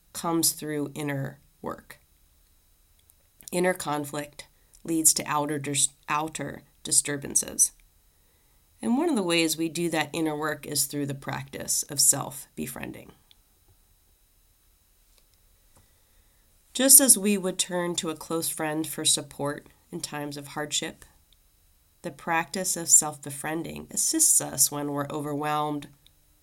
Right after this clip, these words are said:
stressed out, or struggling. The relationship we have with ourself determines, to a large degree, the quality of our well-being. A weak or undernourished relationship with ourself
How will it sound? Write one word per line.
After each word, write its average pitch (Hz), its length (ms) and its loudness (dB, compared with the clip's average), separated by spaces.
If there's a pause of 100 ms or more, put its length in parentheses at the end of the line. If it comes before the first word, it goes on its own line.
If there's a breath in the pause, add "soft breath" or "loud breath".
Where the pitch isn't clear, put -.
(180)
stressed - 480 0
out, 73 300 -6 (600)
or - 80 -10
struggling. - 520 -10 (2000)
The - 80 -10
relationship 185 760 0
we 156 80 -6
have 143 240 -8
with 143 160 -10
ourself - 640 -6
determines, - 720 -6
to 160 160 -6
a - 20 -8
large 202 400 -4
degree, 156 380 -4
the 156 100 -6
quality 151 640 -2
of 143 100 -10
our 147 140 -6
well-being. 147 600 -8 (1500)
A 165 80 -4
weak 185 460 -4
or 160 260 0
undernourished 156 920 -2
relationship 147 800 -6
with 143 160 -6
ourself 135 640 -4